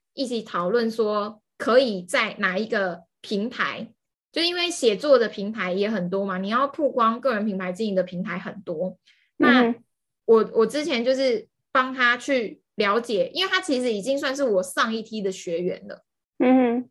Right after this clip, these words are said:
Speaker 1: 然后我现在优化了我的服务之后，他有继续学习，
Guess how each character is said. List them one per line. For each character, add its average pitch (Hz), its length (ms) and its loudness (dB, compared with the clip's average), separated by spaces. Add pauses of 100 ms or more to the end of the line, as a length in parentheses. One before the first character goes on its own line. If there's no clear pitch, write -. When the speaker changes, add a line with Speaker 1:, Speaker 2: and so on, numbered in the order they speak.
Speaker 1:
然 240 120 -2
后 302 120 4
我 220 80 6
现 269 200 2
在 262 180 2
优 247 260 2
化 262 220 2
了 196 120 -2
我 185 160 0
的 185 100 -2
服 185 240 -12
务 226 200 -4
之 202 240 -6
后， 214 420 -2 (140)
他 240 180 0
有 202 140 4
继 214 240 -6
续 208 360 -6
学 180 300 -2
习， - 420 -8